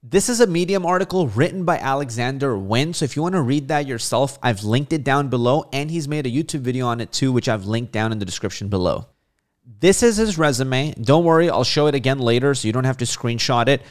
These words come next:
But now let's actually go through all of the steps that he's added in here. Step number one,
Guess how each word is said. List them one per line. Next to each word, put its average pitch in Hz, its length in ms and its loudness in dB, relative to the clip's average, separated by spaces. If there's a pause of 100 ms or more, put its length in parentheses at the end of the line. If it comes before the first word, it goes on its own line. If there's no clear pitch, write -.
(160)
But 123 80 0
now 135 200 4
let's 190 220 0
actually 156 380 -4
go 127 220 2
through 135 360 -4
all 135 320 6
of 135 140 2
the 127 100 0
steps - 600 -2 (100)
that 107 180 -2
he's 127 220 -2
added 101 300 -2
in 92 140 -6
here. 69 280 -12 (540)
Step - 460 -2
number 220 300 0
one, 120 300 -2